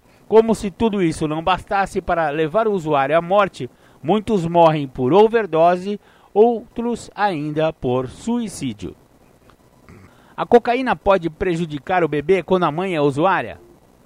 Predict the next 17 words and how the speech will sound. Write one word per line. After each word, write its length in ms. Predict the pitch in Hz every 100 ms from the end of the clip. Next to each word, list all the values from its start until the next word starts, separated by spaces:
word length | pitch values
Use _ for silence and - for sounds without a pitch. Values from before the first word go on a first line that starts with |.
| _ _ - - - _ - _ _ _ _ _ -
Pode 480 | 120 151 175 175 196
e 120 | 226
muito. 540 | 208 214 214 147 - - _ _ _ _ _ -
A 80 | 110
cocaína 500 | 185 208 202 226 185
rapidamente 680 | 202 - 196 160 185 180
atravessa 600 | 185 202 156 147 190 214
a 20 |
placenta 760 | 185 175 151 - 214 208 131 107 - _ -
e 60 | 143
os 140 | 147
efeitos 520 | 165 208 208 196 151
físicos 560 | - 220 214 180 175 151
do 120 | 165
consumo 500 | 175 147 - 151 147
da 100 | 190
droga, 400 | 156 165 180 185